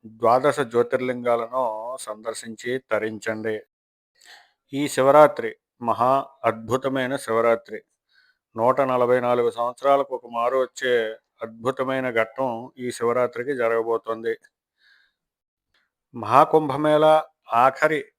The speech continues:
ఘట్టమైన ఈ మహాశివరాత్రి రోజు ఆకాశంలో మహా అద్భుతం జరగబోతోంది. ఆకాశంలో నవగ్రహ కూటమి ఏర్పడబోతోంది.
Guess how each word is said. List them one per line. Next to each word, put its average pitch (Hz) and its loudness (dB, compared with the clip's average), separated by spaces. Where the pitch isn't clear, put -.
ఘట్టమైన 131 -2
ఈ 131 -10
మహాశివరాత్రి 127 2
రోజు 123 0
ఆకాశంలో 165 8
మహా 151 8
అద్భుతం 147 4
జరగబోతోంది. 131 4
ఆకాశంలో 127 4
నవగ్రహ 127 2
కూటమి 123 -2
ఏర్పడబోతోంది. 117 0